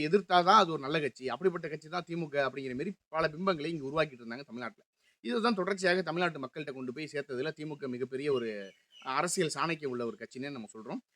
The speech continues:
அந்த அளவுக்கு திமுக என்னன்னா, "பாஜகவினுடைய எதிர்ப்பு, பாஜகவினுடைய எதிர்ப்பு, நீங்க நாம் தமிழருக்கு ஓட்டு போட்டுறாதீங்க, பாஜக உள்ள வந்துரும், நாம் தமிழருக்கு ஓட்டு போட்டுறாதீங்க பாய், பாஜக உள்ள வந்துரும்னு" சொன்னாங்க. ஆனா பாஜக நான்கு சட்டமன்ற தொகுதிகள்ல வெற்றி பெற்று உள்ள வந்துருச்சு. அப்புறம் எப்படிடா திமுக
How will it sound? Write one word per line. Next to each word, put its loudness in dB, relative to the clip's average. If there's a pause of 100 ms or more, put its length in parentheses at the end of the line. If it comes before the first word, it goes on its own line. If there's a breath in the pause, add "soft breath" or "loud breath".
அந்த 2
அளவுக்கு 8
திமுக -2
என்னன்னா, -6
"பாஜகவினுடைய 2
எதிர்ப்பு, 0
பாஜகவினுடைய 2
எதிர்ப்பு, -2 (220)
நீங்க -6
நாம் 4
தமிழருக்கு 6
ஓட்டு 10
போட்டுறாதீங்க, 2
பாஜக 4
உள்ள 2
வந்துரும், -8
நாம் 4
தமிழருக்கு 2
ஓட்டு 2
போட்டுறாதீங்க 0
பாய், 6
பாஜக 2
உள்ள 2
வந்துரும்னு" -8
சொன்னாங்க. -8 (280)
ஆனா -2
பாஜக 6
நான்கு 4
சட்டமன்ற -4
தொகுதிகள்ல 2
வெற்றி -4
பெற்று -10
உள்ள -2
வந்துருச்சு. -6 (380)
அப்புறம் 2
எப்படிடா 8 (440)
திமுக 2